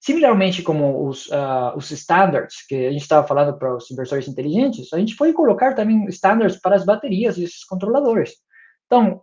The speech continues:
se a gente fizer uma coisa inteligente, talvez possamos, po-, podamos ter um benefício não só para o consumidor final, mas também para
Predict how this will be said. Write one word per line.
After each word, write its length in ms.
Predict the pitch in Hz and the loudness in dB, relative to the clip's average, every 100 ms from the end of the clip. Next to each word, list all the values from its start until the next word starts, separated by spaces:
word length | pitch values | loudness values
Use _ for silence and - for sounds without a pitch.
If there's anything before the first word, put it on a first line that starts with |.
| _ | _
se 160 | - 208 | -4 0
a 40 | |
gente 200 | 240 - | 0 -2
fizer 280 | - 185 202 | -10 -2 0
uma 140 | 196 | 0
coisa 180 | 185 196 | 0 -2
inteligente, 480 | 185 226 185 226 - _ _ | -2 -2 0 -2 -6 _ _
talvez 340 | 202 190 220 226 | 0 2 0 0
possamos, 640 | 196 180 202 214 214 - | -2 0 2 2 0 -2
po-, 200 | 175 175 | -2 -2
podamos 400 | - 180 202 202 | 0 2 0 0
ter 140 | 185 | 2
um 200 | 190 190 | 2 0
benefício 520 | 180 226 220 190 180 | 0 0 0 -4 -4
não 140 | 185 302 | -2 -2
só 240 | - 240 | -2 -2
para 120 | 233 170 | 0 -2
o 60 | |
consumidor 340 | 160 151 165 160 | -4 -10 -10 -6
final, 200 | 233 208 | -4 -2
mas 180 | 175 | -4
também 260 | - 165 185 | -8 -8 -4
para 320 | 185 190 202 | 2 2 0